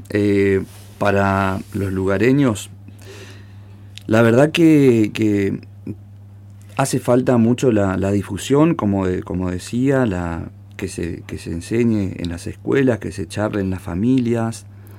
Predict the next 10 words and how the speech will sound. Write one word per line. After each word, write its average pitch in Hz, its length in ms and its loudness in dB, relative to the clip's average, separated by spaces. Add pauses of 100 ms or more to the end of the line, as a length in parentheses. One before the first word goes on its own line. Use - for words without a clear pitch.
(140)
la 98 120 -6
cuestión 104 460 -2
del 101 160 0
legado 98 500 0 (300)
jesuítico 101 560 -4
guaraní, 90 360 -2
porque, 90 440 -8 (640)
eh, 92 600 -2 (1040)
justamente 143 560 2
este, 127 320 0